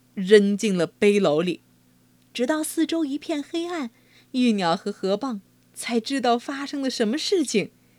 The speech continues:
尽管他们在背篓里松开了对方，但是谁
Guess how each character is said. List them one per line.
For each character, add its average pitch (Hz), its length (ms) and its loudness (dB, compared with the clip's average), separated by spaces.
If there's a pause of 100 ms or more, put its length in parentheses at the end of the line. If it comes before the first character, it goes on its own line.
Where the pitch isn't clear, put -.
(420)
尽 359 300 -4
管 311 180 -4
他 - 140 -12
们 330 100 -8
在 330 160 -4
背 349 300 -4
篓 311 180 -2
里 247 140 -2
松 320 320 -4
开 277 140 -4
了 247 100 0
对 220 240 4
方， 226 260 -2 (320)
但 247 180 -2
是 220 380 0 (680)
谁 175 520 -2